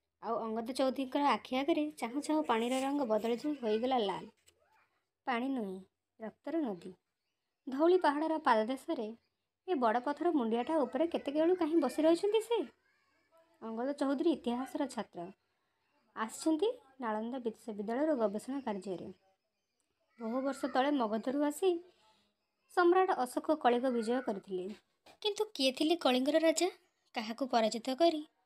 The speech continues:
ଅଶୋକ ଉଡ଼ାଇଥିଲେ ବି ନିଜର ବିଜୟ କେତନ? ଅଶୋକଙ୍କ ଶିଳାଲେଖ ପଢ଼ିଛନ୍ତି ଅଙ୍ଗଦ। ସେଥିରେ ଅହିଂସା, ଦୟା,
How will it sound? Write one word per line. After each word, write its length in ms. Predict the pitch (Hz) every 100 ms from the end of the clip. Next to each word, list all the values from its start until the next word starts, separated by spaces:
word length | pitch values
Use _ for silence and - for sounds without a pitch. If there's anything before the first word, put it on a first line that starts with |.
| -
ଅଶୋକ 340 | 247 269 262
ଉଡ଼ାଇଥିଲେ 520 | 247 220 220 220 240
ବି 120 | 226 214
ନିଜର 400 | 214 226 226 226 208
ବିଜୟ 320 | 208 214 208
କେତନ? 400 | 233 247 262 339 - _ _ _ _ _ _ _ _ _ _ _ _ -
ଅଶୋକଙ୍କ 540 | 320 370 359 381 392
ଶିଳାଲେଖ 500 | 370 285 247 277 320
ପଢ଼ିଛନ୍ତି 540 | 320 233 220 277 294 311
ଅଙ୍ଗଦ। 440 | 220 196 175 180 196 _ _ _ _ _
ସେଥିରେ 400 | - 220 240 247 240 _ _ _ _ _
ଅହିଂସା, 460 | 233 220 254 254 247
ଦୟା, 320 | 220 220 220